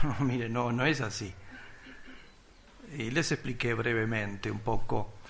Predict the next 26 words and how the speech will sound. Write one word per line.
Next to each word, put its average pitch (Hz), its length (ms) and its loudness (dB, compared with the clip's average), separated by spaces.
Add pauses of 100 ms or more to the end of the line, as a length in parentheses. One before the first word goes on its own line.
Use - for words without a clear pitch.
(160)
cómo 110 240 0
venía. 104 360 -2
Ciertamente 220 640 8
que 190 80 8
era 170 120 10
lo 143 120 6
que 135 60 2
estaban 127 400 6
diciendo 139 520 4
todos 185 440 8
los 147 120 8
medios 139 480 6
de 123 140 2 (180)
comunicación, 175 760 8
que 165 120 2
muchas 196 320 6
veces 143 500 6 (360)
son 170 420 4
medios 139 380 4
de 120 180 2
incomunicación, 139 960 2
porque 151 200 0
nos 117 140 0
dejan 139 300 2
incomunicados 135 880 2
con, 117 340 0